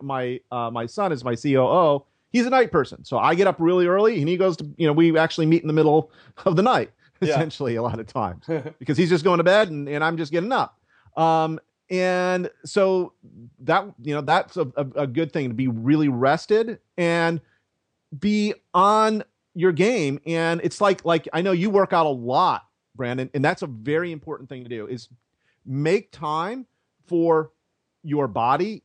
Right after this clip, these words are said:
Speaker 1: and your mind. The other thing that I love is there's this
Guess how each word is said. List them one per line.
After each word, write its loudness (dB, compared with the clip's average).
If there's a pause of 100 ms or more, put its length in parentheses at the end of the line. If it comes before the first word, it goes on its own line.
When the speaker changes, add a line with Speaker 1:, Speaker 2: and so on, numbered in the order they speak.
Speaker 1:
and -4
your -2
mind. -6 (1200)
The 4
other 4
thing -2
that 0
I 2
love -2 (400)
is 2 (320)
there's -6
this -8